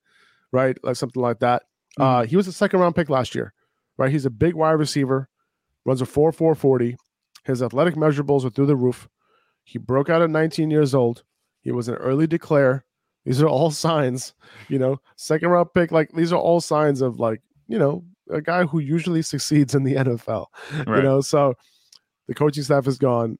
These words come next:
Speaker 1: This is somebody that you wanna pick up as a potential breakout player. All right.
Speaker 2: Mm-hmm.
Speaker 1: Um,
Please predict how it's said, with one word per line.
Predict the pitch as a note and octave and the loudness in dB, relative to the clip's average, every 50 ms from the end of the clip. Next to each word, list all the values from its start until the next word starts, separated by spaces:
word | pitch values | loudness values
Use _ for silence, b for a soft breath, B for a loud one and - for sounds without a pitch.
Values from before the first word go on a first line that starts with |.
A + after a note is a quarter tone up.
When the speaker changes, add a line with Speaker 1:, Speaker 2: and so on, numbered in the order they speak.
| _ _ - | _ _ -12
Speaker 1:
This | C3+ C3+ D#3 | -12 -10 -10
is | D#3 D3 | -8 -4
somebody | - D#3+ D3+ D3 D3 C#3+ | -2 0 0 2 0 2
that | C3 C3 B2+ | 2 0 2
you | B2+ B2+ | 2 2
wanna | B2+ B2+ B2 | 2 0 0
pick | - - B2+ A#2+ - | 0 -2 -2 -2 0
up | B2 A#2+ A#2 A#2 | 0 0 0 0
as | B2 A2+ G#2+ G2+ | 0 -2 -2 -4
a | A2+ | -8
potential | G2+ - A#2+ - - B2+ A#2 A#2+ A#2 | -8 -8 -8 -4 -4 -4 -2 -2 -4
breakout | G2+ A2+ A#2+ A#2 - B2 A2 G2+ - | -2 0 -2 -2 0 0 -2 -2 -4
player. | - G#2+ F#2 - - - _ _ _ _ _ _ _ _ - - | -4 -6 -6 -6 -8 -10 _ _ _ _ _ _ _ _ -4 -2
All | G#2 | 0
right. | G2+ G#2+ A2 - b b b b b b b b | 0 0 -2 -4 b b b b b b b b
Speaker 2:
Mm-hmm. | - C3 C3 B2+ B2 A#2+ A2+ G#2+ G#2+ | 0 2 2 4 2 2 0 -2 -6
Speaker 1:
Um, | G2 | -12